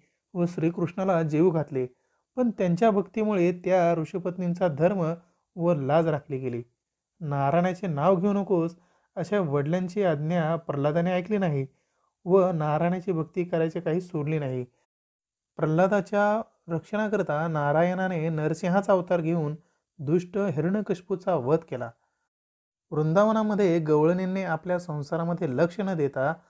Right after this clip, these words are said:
मोहनासंगे प्रेममय भक्ती केली, जी त्यांच्या पतींना व्यावहारिक रुचली देखील नसेल, पण गवळणींना मिळालेले हे क्षणाचे प्रेम देखील त्यांच्या उद्धाराचे कारण ठरले. अशा रीतीने गुरु, पिता, पती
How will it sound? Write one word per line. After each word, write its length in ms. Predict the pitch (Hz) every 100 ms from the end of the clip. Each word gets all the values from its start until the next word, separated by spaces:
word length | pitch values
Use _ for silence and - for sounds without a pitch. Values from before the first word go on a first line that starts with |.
| _ _
मोहनासंगे 760 | 160 147 175 208 196 190 190 202
प्रेममय 520 | 185 160 175 180 185
भक्ती 380 | 143 - - 165
केली, 300 | 139 123 120 _ _ _ _ - 170
जी 240 | 208 202
त्यांच्या 360 | 202 180 180 190
पतींना 600 | - 143 180 175 143 147 _ _ _ -
व्यावहारिक 760 | 160 156 175 185 160 170 -
रुचली 340 | 151 143 170 185
देखील 260 | 190 208
नसेल, 340 | 196 160 135 123 _ _ _ _ -
पण 160 | 226 214
गवळणींना 720 | 160 160 165 190 196 196 202
मिळालेले 480 | 156 151 165 175 160
हे 180 | 175
क्षणाचे 500 | 175 - 160 185 202
प्रेम 380 | 165 - 160 196
देखील 360 | 180 165 131 131 _ _ _ -
त्यांच्या 280 | 170 156 185
उद्धाराचे 580 | 139 131 156 165 165 175
कारण 340 | - 131 147
ठरले. 340 | 139 123 120 120 _ _ _ _ _ -
अशा 240 | 139 165
रीतीने 360 | 160 156 151 135
गुरु, 420 | 131 156 147 135
पिता, 460 | - 151 151 135 127
पती 520 | - 147 147 131